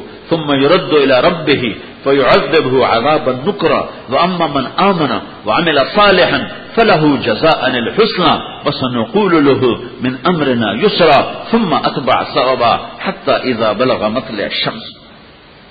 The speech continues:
تو دعوت کے سفر کی وسعت بہت زیادہ ہے، ایک غار تک،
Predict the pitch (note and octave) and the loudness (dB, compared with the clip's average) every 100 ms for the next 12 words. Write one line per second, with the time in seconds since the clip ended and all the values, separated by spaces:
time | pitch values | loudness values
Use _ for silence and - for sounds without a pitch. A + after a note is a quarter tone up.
0 | - - - - - - - - - - | -20 -20 -20 -20 -20 -20 -20 -20 -20 -20
1 | - - - - - - - - - - | -20 -20 -20 -20 -20 -20 -20 -20 -20 -20
2 | - - - - - F2+ A#2+ C#3+ F3+ - | -20 -20 -20 -20 -18 -4 2 4 2 2
3 | E3 - E3+ F3 - D3+ A#2 B2 - F3 | -2 -2 -2 -2 -2 -4 -2 -4 -2 -2
4 | C3 B2+ D3+ B2 G#2 G2 B2 A2+ - - | -2 -2 -2 -2 -4 -4 -4 -6 -10 -18
5 | - - - - - - - D3 C3+ F2+ | -20 -20 -20 -20 -20 -20 -2 0 0 -2
6 | G2 C#3 D3+ - D#3 - | 0 2 2 -4 -6 -8